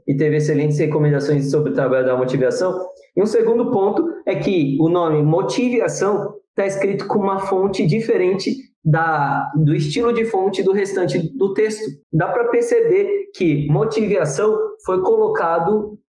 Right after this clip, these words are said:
é, de uma forma, sei lá, automática e disparado justamente por meio dessa ferramenta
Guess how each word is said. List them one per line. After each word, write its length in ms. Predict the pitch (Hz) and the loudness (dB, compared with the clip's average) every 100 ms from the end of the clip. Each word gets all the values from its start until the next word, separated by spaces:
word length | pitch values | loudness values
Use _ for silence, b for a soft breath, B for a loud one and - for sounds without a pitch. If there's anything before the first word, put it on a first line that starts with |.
| - | -2
é, 560 | 151 151 143 135 131 135 | 2 2 2 2 0 0
de 100 | 165 | 0
uma 200 | 180 151 | 0 0
forma, 760 | 175 175 165 170 139 117 - - - | 0 2 2 0 0 -2 -4 -8 -8
sei 220 | - 185 | -2 0
lá, 240 | 156 - | 0 -2
automática 840 | - 392 - 226 160 160 196 - 247 - - | -2 0 0 0 0 -2 -2 -2 -2 -4 -4
e 80 | 180 | 0
disparado 520 | 180 190 - 175 160 160 | 2 0 -2 -2 0 0
justamente 500 | 165 170 147 151 147 | 0 0 2 0 0
por 140 | 160 | 0
meio 260 | 147 143 139 | 2 0 0
dessa 320 | 139 135 156 | 0 0 -2
ferramenta 680 | 151 160 147 139 135 135 | 0 0 2 2 2 2